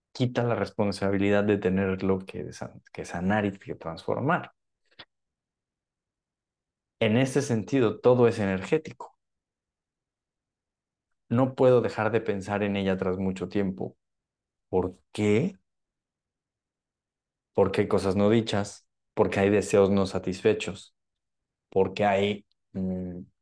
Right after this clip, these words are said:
cosas que se quedaron sin hacer. Al final estamos hablando de ¿qué? Deseos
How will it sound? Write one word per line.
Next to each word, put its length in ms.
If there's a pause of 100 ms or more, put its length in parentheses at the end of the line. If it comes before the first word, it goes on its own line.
(560)
cosas 320
que 100
se 160
quedaron 440
sin 200
hacer. 440 (960)
Al 140
final 320
estamos 360
hablando 420
de 120
¿qué? 280 (1400)
Deseos 880